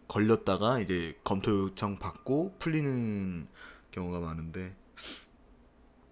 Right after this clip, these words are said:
네, 이것 때문에 이제 영상을 미리 올리고 앞으로는 이제 영상을 미리미리 올려놓고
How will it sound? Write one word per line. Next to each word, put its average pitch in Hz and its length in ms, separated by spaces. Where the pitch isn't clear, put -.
네, 92 160
이것 98 280
때문에 104 420
이제 85 340
영상을 120 460
미리 101 180
올리고 92 800
앞으로는 131 500
이제 90 120
영상을 117 380
미리미리 127 440
올려놓고 101 880